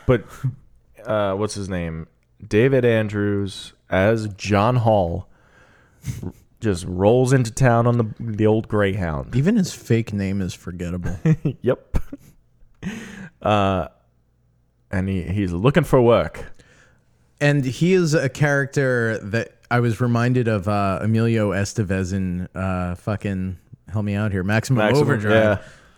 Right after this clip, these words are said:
Speaker 2: In that he's just, like, a blue-collar dude with a college education.
Speaker 1: Yeah. Everybody kept bringing up
Speaker 2: <clears throat>
Speaker 1: his college education. Where did they get that information from?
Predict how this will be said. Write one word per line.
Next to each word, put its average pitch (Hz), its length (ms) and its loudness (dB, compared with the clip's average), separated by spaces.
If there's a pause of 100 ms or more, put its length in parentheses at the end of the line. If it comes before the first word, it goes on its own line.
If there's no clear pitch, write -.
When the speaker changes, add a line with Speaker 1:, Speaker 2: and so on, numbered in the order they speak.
(180)
Speaker 2:
In 143 160 2
that 139 240 0
he's 127 460 0
just, 156 320 2
like, 147 140 2
a 135 60 2
blue-collar 165 720 4
dude 156 380 4
with 101 260 0
a 92 80 -2
college 139 560 2
education. 92 920 -2 (160)
Speaker 1:
Yeah. 190 160 4 (540)
Everybody 175 540 4
kept 135 300 2
bringing 127 340 6
up 123 140 6
Speaker 2:
<clears throat> - 20 0
Speaker 1:
his 123 160 2
college 110 420 2
education. 107 680 2 (240)
Where 214 560 0
did 302 140 0
they 214 140 2
get 139 200 2
that 120 180 4
information 95 600 0
from? 76 320 -8